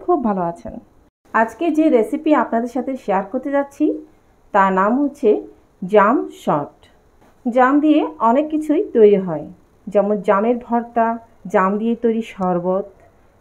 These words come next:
জ্যাম, জেলি, আরও কত কী। আজকে যেটা শেয়ার করতে যাচ্ছি আমি আশা করছি আপনাদের খুব ভালো লাগবে। চলুন রেসিপিতে চলে যাই। এখানে আমি প্রায় এক কাপের মতো জাম নিয়েছি। জামগুলো প্রথমে ধুয়ে পরিষ্কার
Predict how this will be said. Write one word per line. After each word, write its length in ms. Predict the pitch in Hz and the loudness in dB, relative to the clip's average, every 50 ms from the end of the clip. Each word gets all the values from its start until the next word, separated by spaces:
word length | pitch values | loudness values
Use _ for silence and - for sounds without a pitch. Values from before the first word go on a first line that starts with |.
| - 175 160 | -10 -4 4
জ্যাম, 240 | 190 208 208 208 214 226 202 | 6 8 8 8 6 4 2
জেলি, 280 | 208 226 214 208 214 240 - - - 208 | 2 2 2 2 2 0 -2 -2 0 0
আরও 140 | 208 226 226 - | 0 0 0 -2
কত 160 | 196 175 170 - 180 - | -2 -2 -2 -4 -10 -10
কী। 100 | 151 151 156 156 - _ _ _ _ _ _ _ _ _ _ _ _ _ _ - | -10 -12 -12 -12 -20 _ _ _ _ _ _ _ _ _ _ _ _ _ _ -2
আজকে 320 | - 233 240 240 - - 320 320 | 0 0 0 0 -2 -6 -6 -4
যেটা 160 | 320 349 330 339 | -4 -6 -6 -2
শেয়ার 180 | - 320 311 311 311 | 0 2 2 2 0
করতে 180 | 320 311 311 320 311 | -2 -4 0 0 0
যাচ্ছি 280 | 302 311 302 - 320 403 415 - - - _ - 226 | 0 0 -2 -2 -2 -2 -4 -6 -10 -16 _ -4 -2
আমি 140 | 226 233 214 - 202 | -2 -2 -2 -2 -4
আশা 160 | 196 - 262 262 | -6 -6 -4 -2
করছি 240 | 294 294 294 - - 339 302 262 | -2 -2 -2 0 -2 -2 0 -2
আপনাদের 340 | - - 269 254 247 311 320 311 - - | -2 -4 -6 -4 -4 -4 -4 -6 -8 -6
খুব 160 | 320 311 302 311 - - | -2 -2 -2 -2 -4 -6
ভালো 160 | 196 180 165 156 | -6 -6 -4 -6
লাগবে। 260 | 160 160 - - - - - - _ _ _ - - 285 | -8 -10 -14 -18 -20 -20 -20 -20 _ _ _ -10 -4 -2
চলুন 220 | 277 262 320 415 349 254 | -2 0 0 0 2 0
রেসিপিতে 400 | 233 240 - 214 240 233 - 269 302 302 262 | 0 0 -2 -6 -8 -6 -4 -4 -4 -2 -2
চলে 180 | 208 185 170 165 165 | -2 -2 -2 -4 -6
যাই। 140 | - - - - _ _ _ _ _ _ _ _ - | -8 -12 -14 -18 _ _ _ _ _ _ _ _ -2
এখানে 320 | 247 262 262 311 320 320 320 311 | -2 -2 0 0 0 2 4 6
আমি 120 | 302 311 311 311 - | 6 6 4 4 0
প্রায় 260 | 240 214 208 208 254 349 - - - - 240 254 | 0 2 2 2 0 -2 -4 -8 -6 -2 -2 -2
এক 80 | 254 254 - | -2 -2 -2
কাপের 240 | 277 285 302 302 294 285 285 | 0 4 4 4 4 4 2
মতো 180 | 277 - 240 285 - 311 311 - - | 2 2 0 0 0 0 -2 0 0
জাম 160 | 196 185 190 190 185 | 0 0 0 -2 -2
নিয়েছি। 360 | 175 175 170 170 - - 220 302 427 - - _ _ - - 214 - | -2 -4 -6 -8 -10 -10 -10 -10 -10 -10 -14 _ _ -14 -8 -2 2
জামগুলো 440 | 240 226 233 240 233 269 247 247 277 320 311 - | 2 4 4 2 0 0 0 0 -2 -2 -2 0
প্রথমে 400 | 233 220 220 226 240 220 208 214 254 415 453 - - _ - 214 - | 0 0 0 0 -2 -2 0 0 -2 -2 -6 -10 -14 _ -20 -12 -6
ধুয়ে 240 | 214 226 220 220 247 311 302 294 | -2 0 2 2 2 0 0 0
পরিষ্কার 320 | 262 254 254 - - 247 | -2 -2 -2 0 0 0